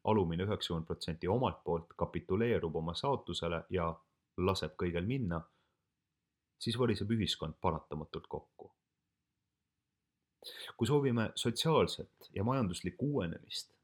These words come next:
peame tegema keskklassi tõusmise redeli kättesaadavaks kõigi jaoks, kes soovivad võtta omaks säästlikkuse, ettenägelikkuse, läbirääkimiste ja raske töö väärtused ja harjumused. Omakasupüüdlike insaiderite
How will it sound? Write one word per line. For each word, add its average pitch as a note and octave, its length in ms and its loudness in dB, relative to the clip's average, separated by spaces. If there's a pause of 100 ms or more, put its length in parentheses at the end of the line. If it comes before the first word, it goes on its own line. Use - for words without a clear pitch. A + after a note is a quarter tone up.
(200)
peame A2+ 200 4
tegema A#2+ 340 2
keskklassi A2 480 -2
tõusmise G#2+ 480 0
redeli G#2 380 0
kättesaadavaks F#2+ 1040 0 (100)
kõigi A#2+ 320 0
jaoks, - 380 -8 (500)
kes - 140 4
soovivad F#2 400 6
võtta F2+ 240 0
omaks G2+ 320 -2
säästlikkuse, G#2+ 800 -4
ettenägelikkuse, F2+ 960 -2 (140)
läbirääkimiste F#2 960 -2 (460)
ja F2+ 80 4
raske A2 320 2
töö E2 260 2 (120)
väärtused F2+ 680 0
ja E2+ 160 -2
harjumused. D#2+ 560 -8 (1800)
Omakasupüüdlike A2+ 960 4 (380)
insaiderite G#2 1000 0